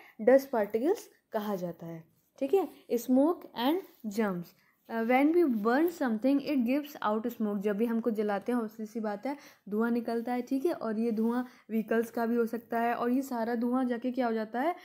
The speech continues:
उम, हमारी एयर में मिल जाता है। और अगर हम स्नीज कर रहे हैं, कफ कर रहे हैं, छींक रहे हैं, खांस रहे हैं, तो जो भी जर्म्स हैं हमारे वो कहाँ जाते हैं, एयर में जाके मिक्स हो जाते हैं। So जो एयर होती है also contains smoke and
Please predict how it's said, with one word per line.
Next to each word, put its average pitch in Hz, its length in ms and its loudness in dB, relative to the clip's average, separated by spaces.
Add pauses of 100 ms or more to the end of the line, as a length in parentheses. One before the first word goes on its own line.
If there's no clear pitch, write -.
(220)
उम, 226 120 -2
हमारी 220 440 -4
एयर 214 240 -2
में 254 140 2
मिल 208 220 2
जाता 185 320 -6
है। 196 140 -6
और 208 160 -8
अगर 208 260 -8
हम 214 220 -6
स्नीज 226 480 -6
कर 220 200 0
रहे 202 180 -4
हैं, 220 200 -4
कफ 226 260 -4
कर 196 140 -6
रहे 190 100 -6
हैं, 226 100 -6
छींक 247 280 -4
रहे 208 180 -6
हैं, 220 160 -10
खांस 226 300 -10
रहे 190 140 -8
हैं, 262 160 -6 (300)
तो 294 60 -4
जो 269 200 0
भी 311 140 2
जर्म्स 240 340 0
हैं 233 80 -2
हमारे 214 320 -2
वो 294 100 -4
कहाँ 254 220 -4
जाते 269 260 -4
हैं, 285 100 -4
एयर 220 220 -2
में 254 140 2
जाके 226 360 -2 (340)
मिक्स 285 240 -2
हो 247 60 0
जाते 202 320 -4
हैं। 180 200 -6 (320)
So 320 160 0 (280)
जो 233 180 0
एयर 220 300 0
होती 214 320 -2
है 339 180 0 (240)
also 214 320 0
contains 226 520 -2
smoke 190 460 -6
and 285 160 0